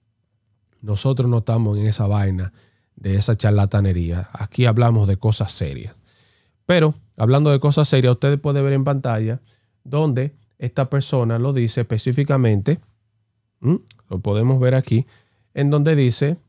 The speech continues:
usted lo puede ver a mi mano izquierda, yo lo voy a estar viendo a la derecha, eh, que Coco es el dueño de una banda muy peligrosa, muy, muy, muy peligrosa en San Cristóbal.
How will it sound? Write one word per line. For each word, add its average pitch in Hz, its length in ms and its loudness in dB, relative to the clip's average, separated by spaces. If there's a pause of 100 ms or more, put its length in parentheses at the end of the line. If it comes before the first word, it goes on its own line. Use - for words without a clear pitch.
usted 113 300 -6
lo 120 120 0
puede 120 220 2
ver 117 160 2
a 113 60 4
mi 107 100 2
mano 107 220 2
izquierda, 104 400 2
yo 98 100 -2
lo 101 60 -2
voy 107 100 -2
a 113 40 0
estar 113 180 -4
viendo 113 180 -2
a 117 60 -4
la 120 80 -2
derecha, 127 440 -4 (500)
eh, 123 1000 2 (240)
que 135 180 0
Coco 135 400 0
es 139 160 -2
el 131 140 2
dueño 120 500 2 (120)
de 107 260 -4
una 117 600 2 (180)
banda 127 360 2
muy 127 240 4
peligrosa, 117 800 2 (260)
muy, 135 520 4
muy, 139 500 2
muy 160 400 4
peligrosa 117 720 4 (640)
en 143 420 2 (140)
San 127 560 2 (140)
Cristóbal. 98 840 0